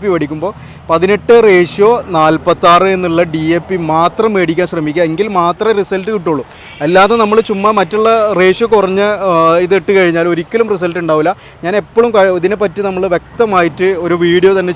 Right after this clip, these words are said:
ചെയ്തിട്ടുണ്ട്, ഡി എ പി എങ്ങനെയാണ്, ആ, യൂസ് ചെയ്യേണ്ടതെന്നുള്ളത്. നിങ്ങൾ നമ്മുടെ അവിയാകാരൻ്റെ YouTube ചാനൽ ഒന്ന് കയറി കഴിഞ്ഞാൽ നിങ്ങൾക്ക് കാണാൻ പറ്റും. അപ്പോൾ ഡി എ പി നമ്മളൊരു പതിനഞ്ച് ദിവസം കൂടുമ്പോൾ ഒരു,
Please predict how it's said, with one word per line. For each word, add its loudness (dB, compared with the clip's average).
ചെയ്തിട്ടുണ്ട്, -6
ഡി -4
എ -2
പി -4
എങ്ങനെയാണ്, -6
ആ, 2
യൂസ് 0
ചെയ്യേണ്ടതെന്നുള്ളത്. -2
നിങ്ങൾ -2
നമ്മുടെ 0
അവിയാകാരൻ്റെ 0
YouTube -6
ചാനൽ 0
ഒന്ന് -6
കയറി -2
കഴിഞ്ഞാൽ -4
നിങ്ങൾക്ക് -4
കാണാൻ -2
പറ്റും. -16
അപ്പോൾ 2
ഡി -2
എ 6
പി -6
നമ്മളൊരു 4
പതിനഞ്ച് 0
ദിവസം -2
കൂടുമ്പോൾ 0
ഒരു, 4